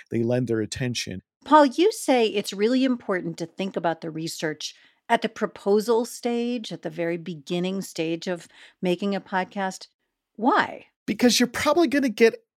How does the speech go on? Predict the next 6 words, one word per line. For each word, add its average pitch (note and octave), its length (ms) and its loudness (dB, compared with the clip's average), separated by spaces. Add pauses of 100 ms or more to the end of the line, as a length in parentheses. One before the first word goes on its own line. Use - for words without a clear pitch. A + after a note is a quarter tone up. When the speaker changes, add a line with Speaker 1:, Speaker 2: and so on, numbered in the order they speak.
(100)
Speaker 1:
asked E3+ 340 4
the D#3+ 80 2
question C3+ 720 2 (180)
eventually. - 800 -4 (760)
That's - 460 4
why. - 320 -4